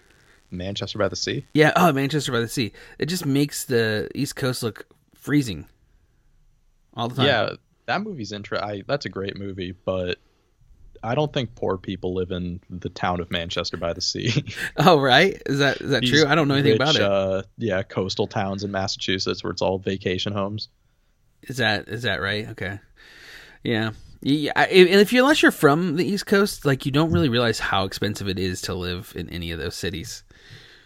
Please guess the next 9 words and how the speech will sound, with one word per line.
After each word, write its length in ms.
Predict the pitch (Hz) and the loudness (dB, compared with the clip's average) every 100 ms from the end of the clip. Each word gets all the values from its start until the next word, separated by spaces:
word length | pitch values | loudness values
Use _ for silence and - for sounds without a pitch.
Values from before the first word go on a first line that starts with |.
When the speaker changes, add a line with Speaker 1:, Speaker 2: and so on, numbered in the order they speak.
| _ - - - _ - | _ -16 -16 -16 _ -4
Speaker 1:
Unless 260 | 123 - | 0 2
you're 100 | - | 2
living 280 | 139 107 104 | 2 0 -2
in, 520 | 98 92 90 85 87 - _ _ _ _ _ _ - _ _ _ _ _ _ _ | -4 -4 -6 -8 -10 -14 _ _ _ _ _ _ -20 _ _ _ _ _ _ _
like, 280 | 104 95 95 | -4 -4 -2
uh, 240 | 90 87 87 | -4 -4 -6
Manchester, 680 | 104 110 107 117 117 107 120 | -4 -2 -2 0 0 0 -4
New 140 | 110 | -4
Hampshire, 600 | 107 107 104 - 104 107 | -2 -4 -4 -2 0 0